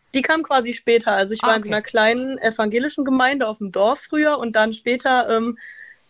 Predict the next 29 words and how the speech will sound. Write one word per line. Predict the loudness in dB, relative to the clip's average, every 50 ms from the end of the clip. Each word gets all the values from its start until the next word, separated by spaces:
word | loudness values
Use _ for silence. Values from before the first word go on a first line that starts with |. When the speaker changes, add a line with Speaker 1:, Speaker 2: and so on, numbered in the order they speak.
| _ -16
Speaker 1:
ging's | -10 -8 -2 0 0 0 2 2
in | 0 0
diese | 2 -2 -4
Freikirche. | -4 -2 0 2 4 4 4 2 -2 -8 -6
Ich | -4 0
weiß | 0 0 0
gar | 0 -2 -2
nicht | -2 -2 -2
mehr, | -2 -2 -2
wie | -2
wir | -2 2
da | 2 2
tatsächlich | 0 0 -6 -6 -4 -2 -2 -2
hingekommen | 0 2 0 0 0 0 0 0 0 0
sind. | 0 2 2 2
Es | 2 2
war | 2 2
auf | 2 2
einmal | 0 -2 -2 0 0 0
so, | -2 -2
dass | -2 -2 -4
ich | -4 0 2
dann, | 2 2 2 -2 -8 _ _ _ _ _ -4
ja, | -2 -2 -2 -2
mit | -6 -8 -2 0
da | 2 2 2 4 4
war | 2 2 2 0
und, | -4 -8 -8 -8 -4 -2
ähm, | 0 0 -2